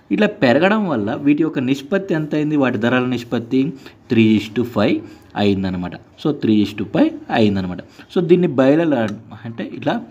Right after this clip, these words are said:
పెరగడం వల్ల ఎంత అయింది? Three is to five అయిందనమాట. So, దీన్ని బయలులో రాస్తే, నూట పదిహేను బై వంద into టూ ఎక్స్ by,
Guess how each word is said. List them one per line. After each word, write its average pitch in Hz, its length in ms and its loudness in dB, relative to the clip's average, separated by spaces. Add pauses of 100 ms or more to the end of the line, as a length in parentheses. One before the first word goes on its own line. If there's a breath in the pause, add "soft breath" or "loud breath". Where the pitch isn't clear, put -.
(100)
పెరగడం 131 300 6
వల్ల 127 140 4
ఎంత 113 180 0
అయింది? 120 200 0
Three 107 320 -4
is - 180 -10
to 107 40 -6
five 151 300 -2 (500 loud breath)
అయిందనమాట. 98 420 0
So, 165 100 -4
దీన్ని 151 260 0
బయలులో 127 460 2
రాస్తే, 98 400 -4 (960 loud breath)
నూట 131 220 0
పదిహేను 156 500 4
బై 165 340 2
వంద 110 400 2 (580)
into 101 420 -2 (720)
టూ 117 160 8
ఎక్స్ 110 380 2
by, 110 320 -2